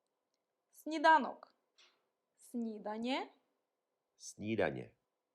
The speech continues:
Speaker 1: Обід. Обєд.
Speaker 2: Oběd.
Speaker 1: Вечеря. Вечеře.
Speaker 2: Večeře.
Speaker 1: Перекус. Свачина.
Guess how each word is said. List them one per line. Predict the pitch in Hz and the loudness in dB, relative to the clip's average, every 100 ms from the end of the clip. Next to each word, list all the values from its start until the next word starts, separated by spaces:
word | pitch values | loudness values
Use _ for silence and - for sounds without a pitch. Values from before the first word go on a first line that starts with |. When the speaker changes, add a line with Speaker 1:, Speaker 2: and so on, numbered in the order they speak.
| _ _ _ _ _ _ _ - | _ _ _ _ _ _ _ 2
Speaker 1:
Обід. | 339 240 240 202 - - _ _ _ _ _ _ _ _ _ _ - | 2 2 -4 -10 -18 -20 _ _ _ _ _ _ _ _ _ _ 0
Обєд. | 294 208 208 254 - - _ _ _ _ _ _ _ _ | 0 0 -6 -6 -10 -20 _ _ _ _ _ _ _ _
Speaker 2:
Oběd. | 110 82 76 64 - - _ _ _ _ _ _ _ _ _ _ _ _ | -2 0 -2 -6 -12 -20 _ _ _ _ _ _ _ _ _ _ _ _
Speaker 1:
Вечеря. | - 269 269 247 220 220 320 - - _ _ _ _ _ _ _ - | -2 0 0 0 0 2 0 -2 -18 _ _ _ _ _ _ _ 0
Вечеře. | 302 330 370 339 269 196 - _ _ _ _ _ _ _ _ | 2 4 6 6 6 -4 -8 _ _ _ _ _ _ _ _
Speaker 2:
Večeře. | - 101 - 120 92 65 - _ _ _ _ _ _ _ _ _ _ _ _ _ | 0 0 0 -6 -4 -10 -12 _ _ _ _ _ _ _ _ _ _ _ _ _
Speaker 1:
Перекус. | 240 202 - - 285 415 - - _ _ _ _ _ _ _ _ _ _ | -2 0 -4 -2 2 2 -2 -16 _ _ _ _ _ _ _ _ _ _
Свачина. | - 294 311 311 240 214 | -6 2 2 0 -6 -6